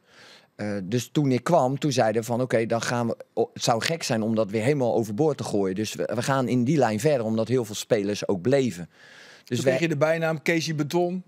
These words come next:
Speaker 2: minister van Defensie.
Speaker 1: Ja, dus, nou, wij gingen op die lijn verder. Inderdaad, al die bijnamen kwamen om de hoek kijken. Nou, we waren redelijk solide, we hadden goede resultaten. Alleen het voetbal was,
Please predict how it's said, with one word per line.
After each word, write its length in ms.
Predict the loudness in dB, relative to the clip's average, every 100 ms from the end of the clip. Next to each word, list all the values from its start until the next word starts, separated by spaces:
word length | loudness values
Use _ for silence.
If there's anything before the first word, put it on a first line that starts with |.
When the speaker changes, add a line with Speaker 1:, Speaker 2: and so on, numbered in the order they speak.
| _
Speaker 2:
minister 420 | -4 0 0 0
van 180 | -2 -2
Defensie. 500 | -2 0 0 0 2
Speaker 1:
Ja, 160 | 2 2
dus, 300 | 0 -2 -4 -2
nou, 180 | 0 2
wij 100 | 2
gingen 220 | 0 0
op 100 | 0
die 100 | 2
lijn 180 | 2 2
verder. 280 | 2 2
Inderdaad, 460 | 0 0 2 0 0
al 140 | -2
die 120 | -2 -2
bijnamen 540 | 0 0 -2 -4 -4
kwamen 300 | -2 -2 -2
om 100 | -2
de 60 | -2
hoek 120 | 0
kijken. 280 | 0 0 -2
Nou, 140 | -2
we 80 | 0
waren 360 | 0 0 -2
redelijk 320 | 0 0 -2 -2
solide, 500 | -2 0 0 -2 -4
we 60 |
hadden 300 | -2 -2 -4
goede 280 | -4 -2 -2
resultaten. 600 | -2 -6 -2 0 0 0
Alleen 240 | -2 -2 -2
het 120 | -4
voetbal 400 | -4 0 2 2
was, 320 | -2 -4 -10